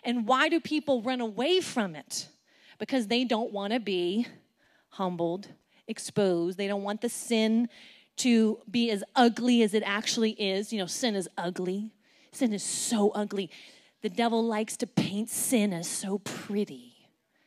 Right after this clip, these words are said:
We just watched The Lion, the Witch, and the Wardrobe. And that white witch, ooh, C S Lewis did a good job. She's tall. What's her name, that actress?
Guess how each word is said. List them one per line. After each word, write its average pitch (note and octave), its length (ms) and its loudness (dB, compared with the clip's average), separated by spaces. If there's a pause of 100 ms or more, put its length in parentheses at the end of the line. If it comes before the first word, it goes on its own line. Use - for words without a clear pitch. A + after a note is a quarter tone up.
(380)
We A3 80 -2
just G#3+ 220 -6
watched G3+ 320 -4
The F#3+ 80 -2
Lion, F#3+ 400 -4
the F#3 80 -2
Witch, F#3 240 -6
and F#3 80 -8
the F3 60 -6
Wardrobe. E3+ 720 -8 (240)
And G3+ 140 -4
that G#3+ 180 -2
white G3 280 -2
witch, F#3+ 560 -6 (460)
ooh, F#3 320 4 (400)
C G#3+ 360 0
S F#3 180 -4
Lewis G3 360 0
did G3 120 -4
a F3+ 60 -8
good F3 200 -6
job. E3 460 -2 (340)
She's - 300 -8
tall. G#3+ 800 4 (200)
What's A3 160 -8
her B3+ 120 -2
name, B3 280 0
that A3+ 160 -4
actress? B3 640 -10